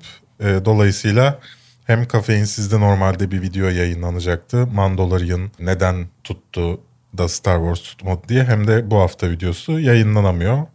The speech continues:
Mandalorian herhalde hiç yayınlanamayacak çünkü zamanı geçti. Biz bir yas ilan edelim dedik kendi içimizden üç günlük. En azından kendi halkımızın da Suudi Kralı kadar, e, değeri olsun istedik. E,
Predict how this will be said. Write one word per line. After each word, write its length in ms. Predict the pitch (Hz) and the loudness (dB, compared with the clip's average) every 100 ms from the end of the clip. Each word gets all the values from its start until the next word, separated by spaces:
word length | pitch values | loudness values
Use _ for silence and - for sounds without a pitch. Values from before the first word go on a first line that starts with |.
| - | -2
Mandalorian 520 | 101 101 101 101 95 | 0 2 2 2 2
herhalde 360 | 98 92 90 | 0 0 0
hiç 200 | 95 - | -4 -6
yayınlanamayacak 880 | 85 82 82 80 80 80 80 123 - - | -6 -6 -6 -6 -8 -10 -8 -8 -10 -16
çünkü 280 | - 90 | -12 -8
zamanı 380 | 90 82 85 82 | -4 -2 -2 -4
geçti. 380 | 78 76 - 113 127 - _ | -6 -10 -8 -10 -10 -16 _
Biz 280 | 123 147 143 | -2 0 2
bir 60 | 143 | 2
yas 280 | 147 139 | 2 0
ilan 260 | 113 101 95 | 0 2 0
edelim 340 | 90 90 87 | -2 -4 -4
dedik 420 | 87 87 87 - - | -6 -6 -10 -16 -12
kendi 280 | - 98 90 | -4 -2 -2
içimizden 500 | 85 - 87 82 87 | -6 -6 -6 -4 -4
üç 200 | 92 92 | -4 -8
günlük. 380 | - 90 120 - - - - - _ | -6 -2 -2 -2 -6 -8 -14 -20 _
En 80 | 110 | 2
azından 520 | 101 90 95 101 117 - - | 2 2 0 2 2 -2 -14
kendi 240 | - 104 92 | -2 0 2
halkımızın 560 | 90 87 - 90 85 90 | 0 0 -4 -6 -4 -4
da 80 | 113 | -4
Suudi 460 | - 101 92 87 | -4 -4 -4 -6
Kralı 320 | - 87 82 82 | -6 -4 -4 -4
kadar, 400 | 87 110 120 - - | -2 0 -2 -8 -10
e, 200 | 87 82 | -8 0
değeri 300 | 98 92 87 | 2 2 0
olsun 340 | 82 80 - | -2 -6 -12
istedik. 540 | 82 - 95 127 - - _ | -14 -10 -10 -10 -14 -20 _
E, 40 | _ | _